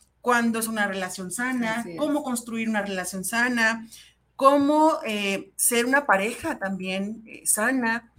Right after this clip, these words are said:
Speaker 1: cómo dejar de pensar que mi pareja es mi propiedad, o que es mío, o que es mía, y cómo entender que las parejas, pues, el amor, ojalá fuera para toda la vida,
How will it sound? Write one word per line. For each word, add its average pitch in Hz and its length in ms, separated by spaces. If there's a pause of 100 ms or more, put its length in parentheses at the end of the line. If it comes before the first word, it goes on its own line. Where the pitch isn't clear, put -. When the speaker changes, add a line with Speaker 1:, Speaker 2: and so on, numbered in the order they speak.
(300)
Speaker 1:
cómo 294 760
dejar 226 540
de 269 160
pensar 233 640 (280)
que 233 80
mi 226 140
pareja 214 460
es 247 120
mi 262 120
propiedad, 175 680 (460)
o 196 120
que 233 80
es 226 100
mío, 285 440
o 240 100
que 226 100
es 208 100
mía, 220 480 (720)
y - 160
cómo 254 240
entender 247 560
que 233 160
las 196 160
parejas, 196 560 (520)
pues, 233 180
el 208 100
amor, 208 560 (440)
ojalá 233 500
fuera 285 260
para 240 140
toda 247 180
la 247 100
vida, 240 320